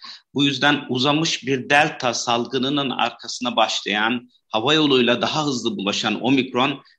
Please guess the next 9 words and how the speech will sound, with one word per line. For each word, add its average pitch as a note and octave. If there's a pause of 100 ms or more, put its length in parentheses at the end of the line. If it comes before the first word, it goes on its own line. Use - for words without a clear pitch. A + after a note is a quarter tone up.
(100)
Türkiye'yi A#2+
önümüzdeki A#2+
dönemlerde G#2+
çok -
daha A2
fazla A#2 (180)
vaka C#3+
sayısına F2
taşıyacak. G2